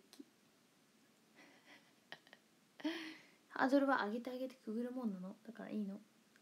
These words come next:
はじめまして、可愛いから見て。嬉しい、初見さん。自己紹介する、します。じゃあ。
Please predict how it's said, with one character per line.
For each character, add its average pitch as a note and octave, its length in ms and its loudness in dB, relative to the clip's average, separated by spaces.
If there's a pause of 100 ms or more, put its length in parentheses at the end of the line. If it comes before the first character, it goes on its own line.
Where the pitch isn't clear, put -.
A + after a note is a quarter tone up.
(300)
は - 120 4
じ C#4 80 2
め E4+ 100 6
ま F#4 120 4
し F#4+ 60 -4
て、 C#4 80 4
可 D4+ 140 4
愛 E4 120 10
い - 20 2
か C#4+ 80 0
ら G#3+ 60 2
見 B3+ 80 4
て。 - 200 0 (380)
嬉 D#4 320 4
し E4+ 60 6
い、 - 0 -
初 B3+ 120 -4
見 B3 200 0
さ A#3+ 100 2
ん。 A3 40 2
自 G#3 140 0
己 A3+ 40 0
紹 D#4 200 2
介 A3+ 200 -2
す G#3+ 120 -10
る、 G#3 80 -10
し - 140 -12
ま G#3+ 140 0
す。 G#3+ 100 -10
じ - 80 -4
ゃ G3 60 0
あ。 F#3 100 -6